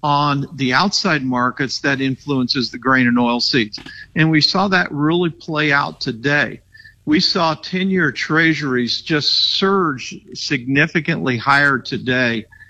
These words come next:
trading to a new sixteen-year high,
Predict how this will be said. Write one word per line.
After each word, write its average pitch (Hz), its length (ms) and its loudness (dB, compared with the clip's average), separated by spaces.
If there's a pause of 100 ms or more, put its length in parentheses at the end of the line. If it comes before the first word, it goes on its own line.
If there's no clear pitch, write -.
(220)
trading 156 800 0
to 147 380 2
a 135 140 -2
new 156 380 2
sixteen-year 165 1300 0
high, 123 600 -2